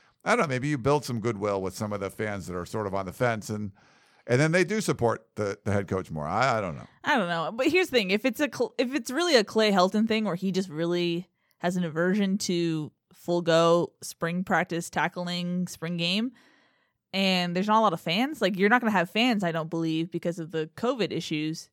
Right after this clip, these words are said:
Speaker 2: So are you really gonna twist his arm on this? I don't know.
Speaker 1: Yeah.
Speaker 2: I don't know.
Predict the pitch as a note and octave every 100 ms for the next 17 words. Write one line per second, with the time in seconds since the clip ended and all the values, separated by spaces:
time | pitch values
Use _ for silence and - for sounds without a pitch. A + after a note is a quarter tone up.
0 | - - F#3+ F3+ E3+ - _ F3+ F3+ E3+
1 | F#3 F#3 F3 E3+ F#3 F#3 E3+ D#3+ D#3 F#3
2 | G#3 A#3 - F3 E3+ C3 - _ _ _
3 | B2+ C#3+ A#2 _ D3+ D3+ D#3 F3